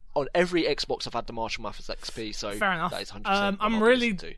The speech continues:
Speaker 2: I'm, uh, I don't, 'cause
Speaker 1: What
Speaker 2: I
Speaker 1: about you?
Speaker 2: stream, I don't do this very often. Again, I've said this before. But, and usually when I'm listening to stuff, I listen to podcasts. So it's usually Minecraft and podcasts, or games I don't have to listen to, like FIFA and podcasts and stuff like that.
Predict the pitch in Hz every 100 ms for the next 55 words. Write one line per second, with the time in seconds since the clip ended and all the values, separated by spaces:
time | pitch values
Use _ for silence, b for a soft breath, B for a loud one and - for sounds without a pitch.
0 | - 220 226 214 214 240 277 277 226 202
1 | 311 330 - - 302 302 247 202 226 165
2 | 170 180 143 226 220 185 202 196 185 -
3 | 175 156 135 - 76 - - 160 165 127
4 | - 160 - 151 - 113 - b b b
5 | b - 214 185 - 240 202 208 180 214
6 | 302 262 262 240 226 226 247 208 214 190
7 | 180 185 180 190 196 214 - - 196 -
8 | 110 92 - - - - - - - -
9 | - - - 196 196 196 196 151 226 202
10 | 202 190 196 202 196 190 185 - 170 175
11 | 170 - 170 170 170 170 156 185 185 180
12 | 180 170 - 170 170 156 151 - 175 170
13 | 151 156 151 156 - 156 156 147 151 139
14 | 131 143 135 127